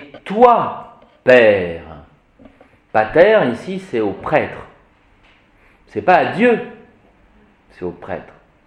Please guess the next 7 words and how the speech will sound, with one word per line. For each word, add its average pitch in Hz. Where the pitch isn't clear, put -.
Je 127
confesse -
à 127
toi. 202
Et 107
là, 156
pater, 202